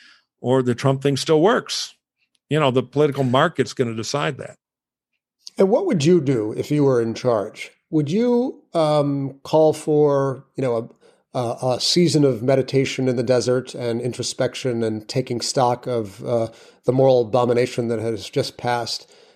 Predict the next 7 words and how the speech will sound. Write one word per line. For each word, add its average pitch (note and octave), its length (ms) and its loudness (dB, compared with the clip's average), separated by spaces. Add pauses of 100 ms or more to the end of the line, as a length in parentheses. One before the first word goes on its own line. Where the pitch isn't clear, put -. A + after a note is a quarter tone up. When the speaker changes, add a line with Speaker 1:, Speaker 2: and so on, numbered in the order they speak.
(160)
Speaker 2:
and A2+ 440 -2
then B2+ 480 2 (320)
sit - 340 0
down B2+ 380 4
and A2+ 160 0
carefully C3 380 0
plot B2+ 600 2